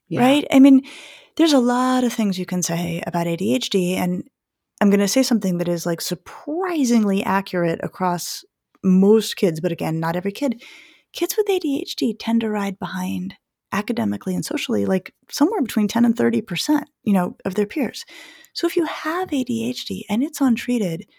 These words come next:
Speaker 2: this is not
Speaker 1: Mm.
Speaker 2: fun for you. You
Speaker 1: Mm.
Speaker 2: are in school all day, every day. You know that you are missing things. You are seeing often the academic impact. You are hanging out with kids all day, every day. You are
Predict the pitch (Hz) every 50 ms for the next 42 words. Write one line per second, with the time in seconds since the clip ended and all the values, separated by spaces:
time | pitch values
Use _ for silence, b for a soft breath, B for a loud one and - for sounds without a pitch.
0 | _ _ - - 302 - - 269 233 233 214 196 190 165 170 165 156 - - -
1 | - - - - _ _ _ - 208 220 226 226 - 202 190 185 185 165 - -
2 | - 254 262 277 277 277 294 262 262 240 247 233 233 226 196 180 190 190 - -
3 | 160 147 151 156 160 170 - b b b b b b b b b - 185 196 208
4 | 202 196 196 202 208 220 226 240 254 269 285 277 269 262 - 202 185 185 - -
5 | 165 160 160 165 165 165 175 180 190 196 _ _ - 175 175 165 - - - -
6 | 147 147 - - 135 135 143 - - - - - - _ _ 190 185 196 190 185
7 | 185 185 - 220 - - - - 226 220 226 254 269 269 269 - 175 165 - -
8 | 175 170 165 - 160 151 - 165 170 165 160 156 - - - 156 - 156 - 170
9 | - - - - b b b b b b b b b b b b - 208 214 226
10 | 233 226 220 202 202 220 233 247 254 254 262 240 214 - - - - 240 254 247
11 | 254 247 233 - - - _ _ _ - 180 175 - 175 165 165 156 156 160 156
12 | - 151 147 151 160 170 190 226 233 233 _ _ _ _ _ _ 233 254 269 277
13 | - - 254 -